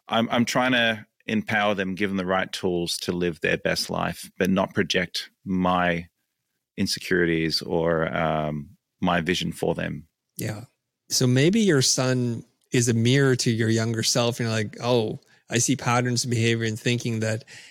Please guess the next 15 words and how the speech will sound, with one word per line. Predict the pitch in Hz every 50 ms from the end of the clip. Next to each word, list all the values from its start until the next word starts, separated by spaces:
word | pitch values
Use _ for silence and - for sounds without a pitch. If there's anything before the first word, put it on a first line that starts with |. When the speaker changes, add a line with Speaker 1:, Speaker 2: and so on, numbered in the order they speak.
| - _ -
Speaker 2:
I, | 117
I, | 113 - 117 113 113 123 120 113 120 - -
I, | 120 113 117 113
I | 120
need | 120 120 127 127 120
to | - 127 113
show | 110 - - 127 120 113
that | 117 110 117
there's | 120 113 110
other | 117 110 107 110
ways | 110 113 110 113 113 -
of | -
thinking | - 120 117 117 - 113 110
about | 107 110 107 104 - -
this." | 113 110 107 - - -